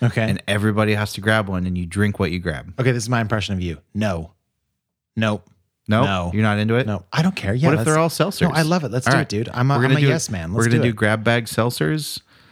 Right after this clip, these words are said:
Speaker 2: Uh, I'm gonna give away a prize to the person that brings the grossest or weirdest
Speaker 1: Okay.
Speaker 2: seltzer. Like, if someone brings, like, a chicken, fried chicken and cayenne pepper seltzer.
Speaker 1: Dude, I'm, I'm seriously concerned about one that I bought, which is the, uh,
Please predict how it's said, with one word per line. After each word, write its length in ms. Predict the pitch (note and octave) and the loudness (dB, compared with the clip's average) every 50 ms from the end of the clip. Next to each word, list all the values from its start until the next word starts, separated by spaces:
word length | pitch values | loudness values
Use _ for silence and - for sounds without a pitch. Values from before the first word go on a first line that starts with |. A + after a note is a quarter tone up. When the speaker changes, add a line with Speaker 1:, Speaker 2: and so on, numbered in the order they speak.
| _ _ _ _ - | _ _ _ _ -4
Speaker 2:
Uh, 260 | - G#2+ G#2+ G#2+ G#2 - - | 0 0 2 2 0 0 0
I'm 100 | G#2+ A#2 | 2 2
gonna 140 | A#2 A#2 A2+ | 2 2 2
give 160 | G2+ A2+ G#2 | 0 0 0
away 140 | G#2+ A2 A2 | 2 2 0
a 40 | G#2+ | 0
prize 360 | G2+ - G#2+ G2+ G2+ A2 G#2+ | 0 -2 -2 0 0 0 -2
to 80 | - G#2 | -4 -6
the 60 | G2 - | -6 -4
person 260 | - G#2 G2 - A2 | -4 -4 -2 -2 -2
that 60 | F#2 | -2
brings 280 | - G#2 G2+ G2 F#2 - | 0 0 0 0 -2 -4
the 80 | G2 | -4
grossest 580 | F#2+ F#2 F#2 E2+ G2 - - B2+ - - - - - | -2 0 0 0 0 0 -2 -6 -6 -8 -8 -4 0
or 140 | G#2+ G#2 | 0 0
weirdest 580 | F2+ E2+ F#2+ F#2 G2+ A2 A#2+ C3+ C3+ - - - | 0 0 0 0 2 2 0 -2 -2 -4 -8 -6
Speaker 1:
Okay. 100 | - A#2 | -4 -2
Speaker 2:
seltzer. 340 | A2+ C3+ C3+ - B2+ D#3+ D#3 D3+ | 0 2 0 0 0 0 0 2
Like, 160 | B2 G#2 - | 0 0 0
if 80 | A2 - | -2 0
someone 320 | - A#2+ A2 A#2 A#2+ A#2 | 0 0 2 2 0 0
brings, 260 | G#2 A#2 A2+ A2 - | 0 0 -2 0 0
like, 160 | A2+ G#2+ G#2 - | 0 0 0 2
a 200 | G2+ F#2+ F#2 E2+ - - - - - - _ _ _ - | 0 0 0 -2 -6 -12 -20 -20 -20 -20 _ _ _ -4
chicken, 540 | - - - - B2+ - - B2 A#2 A2+ | -2 -2 0 0 0 2 2 0 0 -2
fried 320 | - - - A#2+ A#2+ A#2+ A2+ | -2 0 2 2 2 2 0
chicken 300 | - C3 A#2+ - C3 A#2+ | 0 -2 0 0 0 0
and 200 | A#2 G#2+ G2+ F#2+ | 0 0 -2 -2
cayenne 380 | - A2 A2+ A2+ A2+ A2+ A2 | 0 0 2 2 2 0 0
pepper 380 | A2 G2+ A2 A2+ - - A#2+ A2+ | 0 0 0 0 2 0 0 0
seltzer. 560 | - - G#2+ G#2+ A2+ - D#3 D#3+ E3 E3+ E3 - | 0 0 0 0 2 0 0 0 0 -2 -4 -6
Speaker 1:
Dude, 220 | - A2 G#2 G2 - - | -6 -6 -6 -6 -4 -2
I'm, 240 | A#2 B2+ C#3 D3 - | -2 -2 -2 -2 -2
I'm 420 | B2+ C#3+ F3 G#3 G#3 F3 C#3 A#2+ A2+ | 0 0 2 2 0 -2 -6 -10 -10
seriously 500 | - - - C#3+ C#3+ C#3+ C#3 - - B2+ | -6 -2 0 2 2 2 0 -2 -2 -4
concerned 380 | G#2 A2+ G#2+ - - A2 G#2+ G#2+ | -2 -2 -2 -2 0 0 0 0
about 200 | F#2+ F#2+ F#2+ F#2 | 0 -2 -2 -2
one 200 | G#2 G#2 G2 F2+ | -2 -2 -2 -4
that 100 | D#2+ E2 | -4 -4
I 120 | F#2+ G2+ | -4 -4
bought, 260 | F2 F#2 E2 D2+ B1+ | -4 -4 -4 -6 -6
which 160 | - F#2+ - | -8 -8 -8
is 100 | F#2 F2 - | -8 -8 -6
the, 220 | - G2+ F#2+ F2+ | -4 -4 -4 -4
uh, 240 | E2 D#2+ D#2 D2+ - | -4 -6 -8 -10 -12